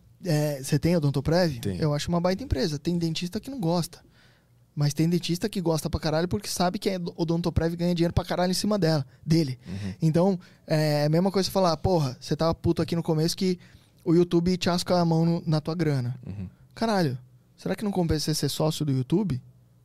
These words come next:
Speaker 1: É do Google.
Speaker 2: Uhum.
Speaker 1: Dá pra você comprar ações do Google. Então, quando você vai entendendo esse tipo de coisa, né? "Porra, eu pago taxa pra caralho, eu sou cliente do Itaú. Pago taxa pra caralho lá, tanto na pe-,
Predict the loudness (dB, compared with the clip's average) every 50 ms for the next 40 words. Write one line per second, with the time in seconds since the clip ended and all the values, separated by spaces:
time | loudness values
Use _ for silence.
0 | _ _ -14 -8 -4 0 0 2 2 2 2 2 2 2 0 -2 -4 -6 -12 -18
1 | _ -18 -14 -12 -10 -8 -6 -4 -2 -2 -2 -2 -2 -2 -2 -2 -2 0 0 0
2 | 0 0 0 0 0 -2 0 2 2 2 2 0 -4 -6 -10 -20 -20 -20 -20 -20
3 | -8 -2 0 2 2 2 2 2 2 2 2 4 2 4 4 4 4 4 2 0
4 | 0 0 0 2 2 2 4 4 4 4 2 0 0 0 -2 -2 -2 0 0 0
5 | 0 -2 -2 0 0 2 2 2 2 0 -2 -2 -6 -14 -20 -20 -20 -20 -20 _
6 | _ _ -2 -2 0 0 0 2 2 4 4 4 4 4 2 2 0 -2 -2 -2
7 | 0 0 0 0 0 0 0 0 0 0 0 0 0 0 0 0 0 2 2 2
8 | 2 2 0 -4 -6 -10 -8 -8 -6 -4 -4 -4 -4 -4 -4 -6 -6 -6 -4 -2
9 | -2 0 -2 -2 -4 -10 -16 -20 _ _ _ _ _ _ _ _ _ _ _ -8
10 | -6 -6 -6 -4 -4 -4 -4 -4 -6 -6 -4 -2 -2 0 0 -2 -2 -4 -6 -6
11 | -4 -4 -2 -2 -2 -2 -2 0 -2 -2 -4